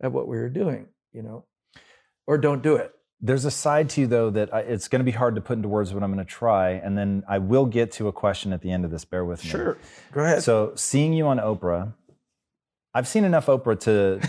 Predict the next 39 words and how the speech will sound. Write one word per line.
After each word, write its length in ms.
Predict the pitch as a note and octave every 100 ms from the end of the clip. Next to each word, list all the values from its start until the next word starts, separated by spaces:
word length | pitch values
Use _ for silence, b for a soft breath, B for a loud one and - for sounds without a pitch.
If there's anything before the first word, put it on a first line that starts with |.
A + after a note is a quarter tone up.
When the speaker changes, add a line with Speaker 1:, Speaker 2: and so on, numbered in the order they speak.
| -
Speaker 2:
to 140 | A2+ G#2
Speaker 1:
<laughs> 100 | G2
Speaker 2:
get 180 | C3 C3+
a 60 |
sense 460 | B2 - B2 C3+ -
of, 160 | A2
like, 480 | A2 G#2 G2+ F#2+ C3
where 300 | G2+ A2+ A#2+
she 240 | B2 B2 G#2+
is 180 | A2+
with 140 | C#3 C#3+
you, 240 | F3 F#3
and 180 | A2+ A2+
she 160 | - F#3
Speaker 1:
Good. 80 |
Speaker 2:
was 140 | C#3 B2+
so 340 | - C3+ D#3
effusive 720 | C#3+ - B2 B2+ - F#2+ F2
with 140 | G2 F#2+
how 140 | A2+
much 160 | C3 B2
she 180 | - A2
loved 420 | G#2 G#2 G2+ F#2+
you 300 | F2 E2+ E2+
and 180 | F#2+ F#2+
just 240 | G2+ -
felt 320 | - A#2 A2+
like 240 | A2 G2+ -
there 140 | G#2+
was 120 | G2
something 440 | - A2+ G2+ G#2 G2
special 500 | - A2 G#2 - G2
and 100 | F#2
she 80 |
had 80 | G#2+
a 40 | G2
connection 500 | - G2+ G#2 - F#2+
to 140 | F#2
you. 240 | F2+ E2+